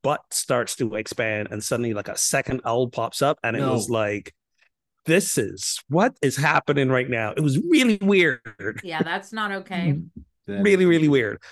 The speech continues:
Speaker 1: weird.
Speaker 2: That is weird.
Speaker 1: But, but other than that, the ads weren't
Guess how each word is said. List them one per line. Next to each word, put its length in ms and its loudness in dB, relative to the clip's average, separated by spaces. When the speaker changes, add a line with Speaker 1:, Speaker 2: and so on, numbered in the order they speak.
Speaker 1:
weird. 160 -16
Speaker 2:
That 40 -14
is 180 -16
weird. 220 -14
Speaker 1:
But, 800 2
but 580 -2
other 260 6
than 140 4
that, 420 0
the 140 -2
ads 400 0
weren't 480 0